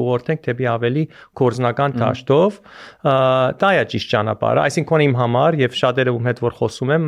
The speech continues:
Speaker 1: ը, նույն ձևի եմ մտածում, որ, որ ինչ որ եղավ, եղավ, մենք չենք կարող պատմությունը ոնց որ թե հետ տանել և, ասենք, ուրիշ էջով ոնց որ թե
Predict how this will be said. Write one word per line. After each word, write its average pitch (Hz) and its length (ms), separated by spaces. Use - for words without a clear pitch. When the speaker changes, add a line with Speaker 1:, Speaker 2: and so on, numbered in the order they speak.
Speaker 1:
ը, 120 80
նույն 127 320
ձևի 120 220
եմ 110 100
մտածում, 117 480
որ, 139 120
որ 156 200
ինչ 202 80
որ 143 160
եղավ, 135 320
եղավ, 113 320
մենք 123 160
չենք 151 240
կարող 117 240
պատմությունը 113 560
ոնց 113 160
որ 131 140
թե 113 100
հետ 110 240
տանել 113 400
և, 110 140
ասենք, - 240
ուրիշ 120 300
էջով 107 340
ոնց - 160
որ - 60
թե - 80